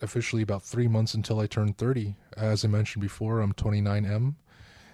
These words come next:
and, I mean, that's scary for me, going into my thirties, kind of, um,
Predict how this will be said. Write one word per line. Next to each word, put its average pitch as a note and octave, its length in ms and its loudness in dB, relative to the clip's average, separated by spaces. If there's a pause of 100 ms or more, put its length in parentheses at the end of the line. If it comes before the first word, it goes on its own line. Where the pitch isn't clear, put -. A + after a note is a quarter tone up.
(140)
and, G2+ 720 -2 (1200)
I - 80 -4
mean, A2 120 2
that's B2 180 0
scary G#2+ 340 0
for - 140 -8
me, B2+ 240 0
going G#2+ 300 2
into G#2 140 0
my G2+ 120 2
thirties, G#2+ 720 -2 (1200)
kind A2 340 0
of, G2 220 -4
um, F#2+ 520 -2